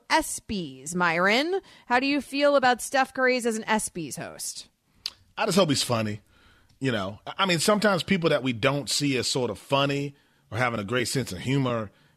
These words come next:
Speaker 2: they can surprise us in moments like this. As long as he has good writers and his delivery is good,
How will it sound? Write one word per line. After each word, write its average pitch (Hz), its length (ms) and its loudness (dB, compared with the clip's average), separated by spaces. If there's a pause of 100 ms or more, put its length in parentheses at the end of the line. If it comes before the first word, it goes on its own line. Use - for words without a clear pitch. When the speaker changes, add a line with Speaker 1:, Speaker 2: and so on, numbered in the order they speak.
Speaker 2:
they 123 160 2
can 123 180 -2
surprise 120 640 0
us 139 380 -4 (320)
in 131 140 -2
moments 135 400 0
like 127 180 -2
this. 139 180 0 (680)
As 143 100 0
long 202 120 2
as 180 100 2
he 190 60 4
has 160 160 4
good 143 200 0
writers 143 500 0
and 120 120 -4
his 123 140 -2
delivery 127 500 2
is 113 140 -2
good, 123 360 -2